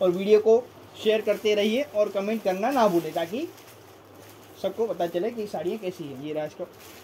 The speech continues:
ब्लाउज पीस, ये देखिए, ये रहा इसका blouse piece। ये देखिए, जितनी सुंदर साड़ी है, उतना सुंदर blouse piece भी आपको मिलेगा। इसका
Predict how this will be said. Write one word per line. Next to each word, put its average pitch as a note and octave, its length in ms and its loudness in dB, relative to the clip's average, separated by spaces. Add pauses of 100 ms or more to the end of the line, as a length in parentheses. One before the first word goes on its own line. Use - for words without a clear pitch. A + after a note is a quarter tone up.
(100)
ब्लाउज F3+ 200 0
पीस, C#3+ 260 -12
ये D3 80 -8
देखिए, A#2+ 260 -14 (2000)
ये E3 120 -6
रहा D3+ 120 -4
इसका F#3 180 -8
blouse - 220 2
piece। A#2+ 260 -16
ये C3+ 60 -12
देखिए, B2 240 -14
जितनी G#3 320 -2
सुंदर A3 280 6
साड़ी G#3 300 6
है, E4 80 4
उतना G3+ 320 6
सुंदर G3+ 240 6
blouse F#3+ 220 6
piece G3 160 0
भी B3 160 0
आपको G#3 340 4
मिलेगा। E3 360 2
इसका F3+ 280 2